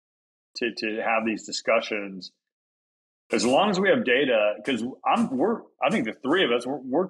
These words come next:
super pro energy transition, but we also hold people accountable for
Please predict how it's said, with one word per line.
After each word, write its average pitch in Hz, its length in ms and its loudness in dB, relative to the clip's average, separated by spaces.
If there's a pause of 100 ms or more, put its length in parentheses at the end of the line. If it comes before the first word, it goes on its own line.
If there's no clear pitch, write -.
super - 580 -2
pro 127 380 2
energy 120 340 -2
transition, 117 640 -2
but 131 160 2
we 139 140 0
also 147 540 0
hold 123 260 -2
people 127 320 0
accountable 120 640 -2
for 110 540 0